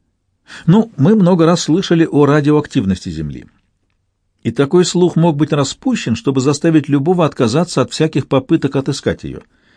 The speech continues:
Если Земля действительно радиоактивна, значит, она совершенно неприступна.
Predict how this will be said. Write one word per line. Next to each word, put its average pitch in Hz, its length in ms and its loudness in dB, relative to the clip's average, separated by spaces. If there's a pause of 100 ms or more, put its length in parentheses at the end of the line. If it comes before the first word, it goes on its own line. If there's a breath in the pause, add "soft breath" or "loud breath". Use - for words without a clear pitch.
(960)
Если 135 260 0
Земля 147 300 2
действительно 127 880 0
радиоактивна, 117 800 0
значит, 143 320 -4
она 190 180 4
совершенно 160 440 2
неприступна. 131 640 -2